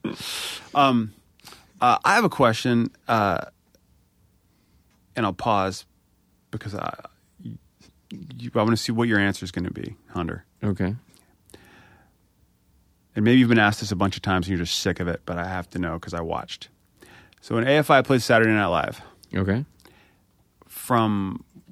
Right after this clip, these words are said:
Speaker 1: watching it at home, seemed like there was a big audio issue.
Speaker 2: Huge audio issue.
Speaker 1: Huge audio issue. And all I kept watching was going,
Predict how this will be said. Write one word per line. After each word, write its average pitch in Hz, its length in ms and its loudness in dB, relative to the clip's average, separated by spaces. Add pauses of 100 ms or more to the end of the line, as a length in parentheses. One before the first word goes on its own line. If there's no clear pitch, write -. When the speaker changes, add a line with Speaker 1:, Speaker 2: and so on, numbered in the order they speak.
Speaker 1:
watching 120 320 2
it 110 100 2
at 101 80 -2
home, 127 260 2
seemed 110 280 -2
like 95 220 -2
there 110 120 2
was 98 440 -4 (1200)
a 90 100 -8
big 110 340 -2
audio 98 460 -2
issue. - 320 -10 (400)
Speaker 2:
Huge 160 440 -4
audio - 300 -6
issue. - 340 -10
Speaker 1:
Huge 156 540 -2
audio 87 300 -2
issue. - 260 -10 (500)
And 104 320 -4 (420)
all 104 160 -2
I 131 60 0
kept 120 140 -4
watching 110 280 0
was 101 60 -4
going, 101 180 -6